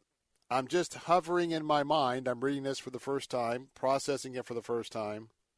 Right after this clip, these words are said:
The president said that if the president of Turkey, when asked about the slaughter of the Kurds, and that, to me, would mean men, women, and children,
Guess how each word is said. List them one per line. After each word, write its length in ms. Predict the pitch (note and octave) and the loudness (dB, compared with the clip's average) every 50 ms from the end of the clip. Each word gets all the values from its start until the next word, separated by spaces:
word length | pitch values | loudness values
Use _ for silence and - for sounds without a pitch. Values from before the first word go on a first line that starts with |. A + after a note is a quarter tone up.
| _ _ _ _ _ _ _ _ _ _ _ _ _ _ _ _ _ _ _ _ _ _ _ _ _ _ _ | _ _ _ _ _ _ _ _ _ _ _ _ _ _ _ _ _ _ _ _ _ _ _ _ _ _ _
The 140 | - - - | -18 -18 -10
president 540 | - C#3+ C#3+ D3+ D#3+ D#3 F3 F3+ F#3 F3+ D#3 | 0 2 4 4 4 2 0 -2 -2 -4 -4
said 460 | - - C#3+ C#3+ C#3 C#3 C#3+ D3 C3 | -8 -4 -2 0 2 2 2 0 0
that 240 | C3+ C3 C3 C3 - | 2 2 2 2 0
if 200 | C3+ C3 B2 - | -4 -6 -6 -8
the 80 | - A2+ | -12 -12
president 560 | - - C#3+ D3 D3+ C#3+ D3+ D#3+ E3+ E3+ F3 | -6 -2 -2 0 0 -2 -4 -6 -6 -6 -6
of 200 | E3+ D3+ C3+ - | -6 -8 -8 -8
Turkey, 720 | - - D#3 D#3 D3 C3+ - - G2 F2+ F#2 G#2 A#2+ A2+ _ _ _ _ _ _ _ _ _ _ _ _ _ _ _ _ _ _ _ _ _ _ _ _ _ _ - | -10 -6 -4 -2 -4 -4 -6 -10 -12 -12 -12 -14 -18 -20 _ _ _ _ _ _ _ _ _ _ _ _ _ _ _ _ _ _ _ _ _ _ _ _ _ _ -10
when 160 | A2 A#2 A#2 | -8 -6 -4
asked 440 | A#2+ B2 B2+ C#3 D3+ D#3 - - - | -2 0 0 2 0 0 -2 -4 -10
about 500 | C#3 B2 B2+ C3 C3 B2+ B2+ B2+ A#2+ - _ _ _ _ _ _ _ _ _ _ _ _ _ | -6 -2 0 2 2 2 2 0 -2 -4 _ _ _ _ _ _ _ _ _ _ _ _ _
the 140 | - A2+ A2 | -4 -4 -4
slaughter 800 | - - - - C3 C#3 D3+ E3+ F3 F3 E3 C#3 A2+ G#2 G2 - - | -4 -4 -6 -6 -4 -4 -2 0 0 2 2 2 0 0 -4 -6 -6
of 140 | C#3+ B2 G#2+ | -8 -8 -6
the 100 | A2 G2 | -6 -8
Kurds, 640 | - - G#2+ F#2 F2+ E2+ D#2+ G2 A#2 A#2+ - - - _ _ _ _ _ _ _ _ _ _ _ _ _ _ _ _ _ _ _ _ _ _ _ _ _ _ _ _ _ _ _ - | -8 -6 -6 -4 -4 -6 -8 -10 -14 -20 -20 -20 -20 _ _ _ _ _ _ _ _ _ _ _ _ _ _ _ _ _ _ _ _ _ _ _ _ _ _ _ _ _ _ _ -14
and 120 | G#2+ G#2 | -8 -4
that, 280 | A2+ B2 C3 C3+ - _ _ _ _ _ _ _ _ _ _ _ _ _ _ _ _ _ - | -2 0 0 0 -2 _ _ _ _ _ _ _ _ _ _ _ _ _ _ _ _ _ -10
to 100 | - A#2+ | -10 -4
me, 360 | A2+ C#3 E3+ F#3+ E3+ C#3+ C3+ | 0 2 2 4 2 2 0
would 200 | B2+ A#2 A#2 A2 | -2 -4 -4 -4
mean 340 | A#2 A#2+ A#2+ A#2+ A#2+ A2+ A2+ | -4 -6 -4 -4 -6 -6 -4
men, 220 | A#2+ B2+ C3+ C3 | -4 -4 -4 -2
women, 180 | B2+ C3 B2+ A2 | -4 -4 -4 -6
and 80 | G2+ | -8
children, 540 | - - D#3+ F3 E3 G#2 F#2 F2 F#2+ A2 A#2+ | -8 -6 -4 -4 -4 -6 -6 -10 -12 -14 -18